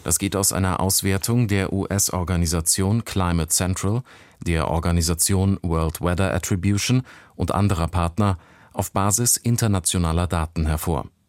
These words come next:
Danach gab es in den vergangenen zwölf Monaten fünfzig solcher Tage. Vierundzwanzig davon, also knapp die Hälfte, sind der Analyse zufolge auf den Effekt des Klimawandels zurückzuführen.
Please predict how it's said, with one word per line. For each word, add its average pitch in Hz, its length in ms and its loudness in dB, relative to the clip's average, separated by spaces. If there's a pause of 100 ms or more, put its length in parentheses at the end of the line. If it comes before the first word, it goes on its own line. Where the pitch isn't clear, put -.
(160)
Danach 90 400 0
gab 87 200 -2
es 82 100 0
in 82 120 0
den 80 180 0
vergangenen 90 560 2
zwölf 82 320 0
Monaten 87 680 0
fünfzig - 600 -2
solcher 76 320 -4
Tage. 82 400 0 (420)
Vierundzwanzig 104 680 0
davon, 92 380 0 (340)
also 90 160 0
knapp 107 280 -2
die 90 120 0
Hälfte, 85 560 0
sind 107 300 0
der 98 120 0
Analyse 92 500 2
zufolge 92 540 0
auf 87 120 -4
den 95 180 0
Effekt 90 400 -4
des - 140 0
Klimawandels 82 760 0
zurückzuführen. 78 760 -4